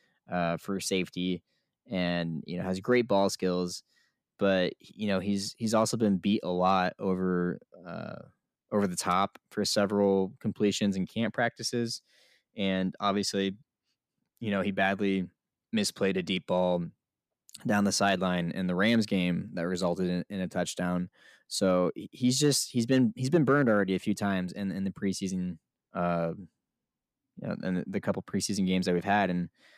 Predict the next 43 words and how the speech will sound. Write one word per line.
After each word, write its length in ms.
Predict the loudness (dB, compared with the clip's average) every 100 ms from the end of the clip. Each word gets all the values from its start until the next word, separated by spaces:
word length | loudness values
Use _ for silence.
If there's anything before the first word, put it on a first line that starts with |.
| _ _ _ _ _ _ _ _ -6
going 240 | 0 2
back 200 | 4 2
to 80 | 0
Brandon 280 | 0 2 2
Staley's 340 | 2 2 2
quotes, 480 | 0 -2 -2 -4 -10 -12
you 140 | -8
know, 180 | -4 -2
like, 320 | -2 -4 -8 _ _ _ _ _ _ _ _ _ _ _
"The 100 | 0
N 120 | 2
F 120 | 2 4
L 80 | 2
is 100 | 4
watching, 580 | 4 2 0 -4 -6
you 100 | -6
know, 220 | -4 -2 -4
and 200 | -6 -4
just 160 | 0
like 180 | 0 2
we're 120 | 2
watching 340 | 4 2 2 0
every 280 | 0 4 4
other 160 | 4
team 220 | 0 0
in 80 | 0
preseason, 480 | 0 -2 0 -2 0
like, 180 | -2 0
they're 160 | 2
watching 320 | 4 2 2 0
us, 260 | 0 -2 -6
especially 480 | -4 -2 0 2
our 80 | 2
division 580 | 0 0 0 2 0 -2 -8 _ -4
rivals 560 | 0 2 2 2 2
and, 220 | 0 -4 -6 _ _ _ _
you 80 | -2
know, 100 | 0
our 220 | 2 2
other 340 | 2 2 0 -8
conference 420 | -6 -4 -2 -4
opponents." 460 | -4 0 2 2 0
So, 340 | 0 2 0